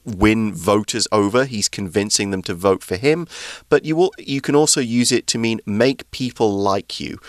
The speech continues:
You can win people over by being kind, by being nice, by being genuine, by really being yourself and showing that you are interested in other people.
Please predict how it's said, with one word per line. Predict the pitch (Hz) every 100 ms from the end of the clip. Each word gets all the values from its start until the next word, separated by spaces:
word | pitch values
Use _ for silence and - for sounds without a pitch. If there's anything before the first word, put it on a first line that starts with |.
| - -
You | 120 139
can | 202 180
win | 151 165 147
people | 156 143 127
over | 117 117 120
by | 104 92 90
being | 85 80 -
kind, | - 110 110 120 120 113
by | 98 87
being | 90 85 87 104
nice, | 127 143 139 -
by | 104 98
being | 101 101 95
genuine, | - 98 104 120 123 131 156 160
by | 95
really | 92 90 104 113
being | 110 107 110 107
yourself | 95 - 98 113 147 -
and | 90 82 - -
showing | - - 107 110
that | 104 104
you | 104 101
are | 98
interested | 101 104 117 110 - 107
in | 92
other | 92 90
people. | - 185 - 139 131